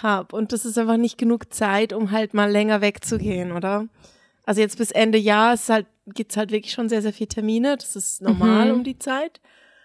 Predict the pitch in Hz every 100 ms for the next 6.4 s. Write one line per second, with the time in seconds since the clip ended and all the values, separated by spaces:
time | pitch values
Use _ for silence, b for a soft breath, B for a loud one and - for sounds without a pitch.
0 | b b - 285 269 294 302 302 - 277
1 | 285 277 - 277 269 277 - 247 - 277
2 | - 277 254 240 254 - 254 214 196 226
3 | 214 233 214 196 214 220 214 214 208 220
4 | 208 214 - - 247 240 233 - 214 208
5 | 202 - 208 - - 233 220 214 214 202
6 | - 190 -